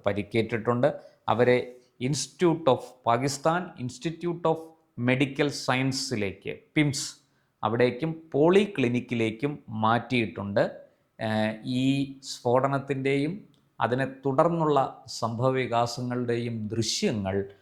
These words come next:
സോഷ്യൽ മീഡിയയിൽ ഇപ്പോൾ വലിയ രീതിയിൽ പ്രചരിക്കുന്നുണ്ട്. അതുപോലെ ഈ പള്ളിയുടെ തറ, നിലത്ത്, ആ, രക്തം തളം കെട്ടിക്കിടക്കുന്നതും,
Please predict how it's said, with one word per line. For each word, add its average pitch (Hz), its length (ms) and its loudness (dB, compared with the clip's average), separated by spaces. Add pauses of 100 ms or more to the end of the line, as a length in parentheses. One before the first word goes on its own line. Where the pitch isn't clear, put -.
(180)
സോഷ്യൽ 135 460 2
മീഡിയയിൽ 104 400 2
ഇപ്പോൾ 101 480 -4
വലിയ 127 280 0
രീതിയിൽ 101 500 -2
പ്രചരിക്കുന്നുണ്ട്. 110 960 0 (320)
അതുപോലെ 113 300 4
ഈ 113 280 -4
പള്ളിയുടെ 131 720 2 (280)
തറ, 113 240 4 (180)
നിലത്ത്, 113 600 0 (540)
ആ, 98 320 -4
രക്തം 107 520 -2
തളം 110 260 0
കെട്ടിക്കിടക്കുന്നതും, 110 1080 -4